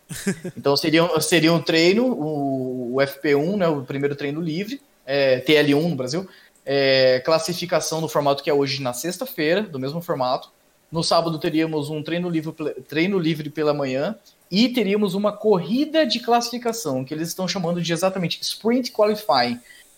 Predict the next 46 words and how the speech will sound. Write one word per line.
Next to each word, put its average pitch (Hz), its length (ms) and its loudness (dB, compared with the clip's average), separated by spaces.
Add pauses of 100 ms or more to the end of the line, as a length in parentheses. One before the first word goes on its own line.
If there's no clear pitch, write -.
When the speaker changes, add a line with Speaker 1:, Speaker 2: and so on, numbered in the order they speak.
Speaker 2:
que 147 100 -8
seria 165 200 2
uma 190 100 4
corrida 185 280 4
de 175 160 0
cem 202 380 -2
quilômetros, 175 760 -2
que 185 140 -4
não 156 720 2
tem 170 300 0
pit 170 200 -8
stop, 156 360 0
não 143 140 -4
tem 180 120 -6
parada, 139 560 0
é 135 40 -10
uma 139 160 -6
corrida, 139 580 0 (420)
é, 131 360 6
sprint, 160 480 0
né, 170 200 0
que 143 80 -6
é 127 60 2
uma 127 100 -2
corrida 135 220 0
mais 151 180 -2
curta, 220 440 -4 (580)
mas 180 580 0
tem 151 140 -4
o 160 60 -4
D 151 80 4
R 147 180 4
S 143 280 4
liberado, 139 500 0
por 147 100 -6
exemplo. 127 420 -10 (520)
Então, 165 480 -4
essa 277 440 0
corrida 180 540 0
de 160 180 -4
sábado 196 520 -2
define 185 600 -4
o 196 80 -6
grid 175 460 -6
de 180 160 -6
domingo. 180 540 -4